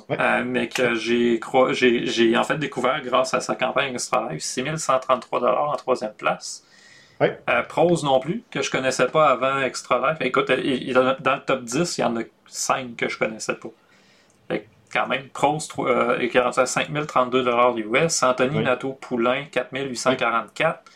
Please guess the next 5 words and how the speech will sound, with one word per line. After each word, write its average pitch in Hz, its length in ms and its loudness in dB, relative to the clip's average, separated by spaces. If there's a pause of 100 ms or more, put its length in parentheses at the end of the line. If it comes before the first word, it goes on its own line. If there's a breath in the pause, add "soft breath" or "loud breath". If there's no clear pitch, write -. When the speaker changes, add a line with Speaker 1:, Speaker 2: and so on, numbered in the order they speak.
(560 loud breath)
Speaker 2:
Euh, 117 200 2
Woody 160 280 0
Woodpie, 160 800 2 (400)
qui 127 180 -4
lui 123 60 0